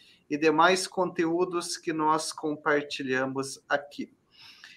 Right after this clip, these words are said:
É, também quero comunicar que nós temos a nossa pós-graduação em Direito Processual e Matrimonial Canônicos.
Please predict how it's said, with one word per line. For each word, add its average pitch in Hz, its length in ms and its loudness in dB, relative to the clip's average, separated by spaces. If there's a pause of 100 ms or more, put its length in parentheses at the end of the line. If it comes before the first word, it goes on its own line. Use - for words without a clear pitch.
(280)
É, 175 200 8
também 208 500 6
quero 202 420 6
comunicar 214 680 8
que 262 120 0
nós 240 260 2
temos 190 380 2
a 160 60 6
nossa 143 400 2
pós-graduação 147 880 2
em 160 60 2
Direito 156 320 2
Processual 151 560 2
e 151 60 8
Matrimonial 135 720 6
Canônicos. 139 1000 4